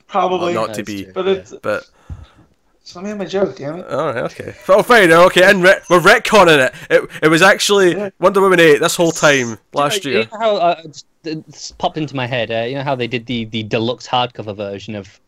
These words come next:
Speaker 2: Mm-hmm.
Speaker 3: Rebirth? The Action Comics one thousand hardcover, uh, my, my shop was tweeting about it earlier. They're actually just doing a, a, a hardcover version of the issue.
Speaker 1: Weird.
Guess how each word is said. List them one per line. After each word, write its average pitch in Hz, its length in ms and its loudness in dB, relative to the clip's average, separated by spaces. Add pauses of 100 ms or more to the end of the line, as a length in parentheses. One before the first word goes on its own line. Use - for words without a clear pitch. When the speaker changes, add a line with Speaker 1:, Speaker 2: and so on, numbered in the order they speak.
Speaker 2:
Mm-hmm. 123 180 -8
Speaker 3:
Rebirth? 101 460 -6 (720)
The 156 140 0
Action 180 300 -6
Comics 196 340 -8
one 151 160 -6
thousand 127 400 -4
hardcover, 131 600 -8 (420)
uh, 131 280 -2 (280)
my, 147 180 -8
my 156 160 -4
shop 160 320 -10
was 123 140 -14
tweeting 135 260 -12
about 135 220 -4
it 117 60 -6
earlier. 127 320 -6 (200)
They're 143 120 2
actually 156 200 -4
just 151 180 -6
doing 139 260 -4
a, 120 220 -2 (280)
a, 135 160 -2
a 131 60 -4
hardcover 127 540 -4
version 117 380 -4
of 110 100 -10
the 107 140 -8
issue. 113 240 -12 (3000)
Speaker 1:
Weird. 160 340 -6